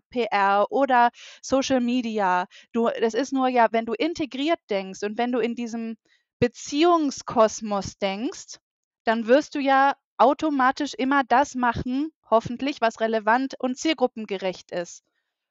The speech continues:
Und da hat jedes seine Gleichberechtigung, nur eben situativ unterschiedlich stark gewichtet.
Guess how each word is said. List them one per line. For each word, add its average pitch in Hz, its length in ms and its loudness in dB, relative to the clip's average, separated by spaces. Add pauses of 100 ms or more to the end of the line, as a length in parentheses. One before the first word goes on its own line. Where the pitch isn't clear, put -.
(120)
Und 254 320 2 (160)
da 226 160 2
hat 254 180 0
jedes 311 520 -2 (160)
seine 247 320 0
Gleichberechtigung, 247 1080 -2
nur 254 200 4
eben 247 260 -4
situativ 240 720 -2
unterschiedlich 233 800 -4
stark 220 260 -2
gewichtet. 226 600 -6